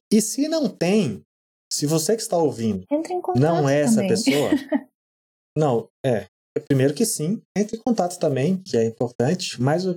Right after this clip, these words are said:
Speaker 1: o, o meu ponto é, se você que está ouvindo é a pessoa que já é fã de Harry Potter, já conhece, mas conhece alguém que não leu, é o seu papel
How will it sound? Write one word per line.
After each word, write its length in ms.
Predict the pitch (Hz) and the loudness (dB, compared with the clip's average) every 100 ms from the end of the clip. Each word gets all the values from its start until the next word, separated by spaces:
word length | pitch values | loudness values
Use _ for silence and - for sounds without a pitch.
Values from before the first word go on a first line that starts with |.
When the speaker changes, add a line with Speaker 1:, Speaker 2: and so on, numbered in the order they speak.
| 143 | 0
Speaker 1:
o, 320 | 143 135 127 | 0 0 -2
o 20 | 127 | 2
meu 140 | 120 | 0
ponto 320 | 120 151 151 202 | 2 -2 2 2
é, 220 | 113 - - - _ - | 2 -2 -18 -20 _ -8
se 220 | - 214 | -2 0
você 380 | 240 330 - 185 | 2 0 0 -2
que 60 | 185 | -2
está 160 | - | 0
ouvindo 520 | 160 131 131 104 95 - _ _ _ - | 0 0 -2 -2 -6 -12 _ _ _ 0
é 100 | 160 | 2
a 80 | 185 | 2
pessoa 680 | 180 165 - 139 117 98 95 _ _ _ _ _ - | 0 -4 -2 0 0 0 -6 _ _ _ _ _ -2
que 100 | 139 | 0
já 320 | 117 127 120 | 2 2 0
é 60 | 113 | -2
fã 200 | - 120 | -2 -2
de 100 | 113 | 0
Harry 160 | 110 110 | 0 0
Potter, 480 | 107 123 117 - 101 | 0 2 0 -2 -2
já 140 | 120 | -4
conhece, 680 | 117 113 104 120 123 98 95 _ _ _ _ - | -2 0 2 0 -2 -8 -14 _ _ _ _ -4
mas 300 | 120 165 208 - | 0 0 0 -2
conhece 540 | 175 156 160 190 185 | -4 0 0 0 0
alguém 380 | 151 123 139 170 | -2 0 0 0
que 120 | 156 | 0
não 180 | 131 117 | 2 4
leu, 440 | 113 165 120 95 _ _ - | 4 4 2 -2 _ _ -2
é 40 | 131 | 0
o 80 | 123 | 0
seu 220 | - 104 | -2 -4
papel 640 | - 160 - 107 98 131 | -2 -2 0 0 0 -2